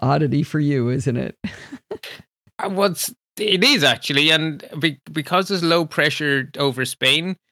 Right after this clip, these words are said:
Speaker 2: we have a warm north wind.
Speaker 1: Ooh, that is weird.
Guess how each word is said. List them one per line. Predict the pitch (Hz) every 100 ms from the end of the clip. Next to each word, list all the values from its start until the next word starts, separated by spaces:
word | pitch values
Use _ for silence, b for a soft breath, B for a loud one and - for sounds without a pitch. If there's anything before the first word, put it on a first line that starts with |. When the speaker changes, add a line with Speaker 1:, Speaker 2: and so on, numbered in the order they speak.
| _ _
Speaker 2:
we | 151
have | 135 160 147
a | 147
warm | 131 127 165 196 196 175 143
north | 143 156 147 -
wind. | 123 120 107 101 107 _ _ _ -
Speaker 1:
Ooh, | 160 294 392 135 120
that | 147 190
is | 175 233
weird. | 113 104 - -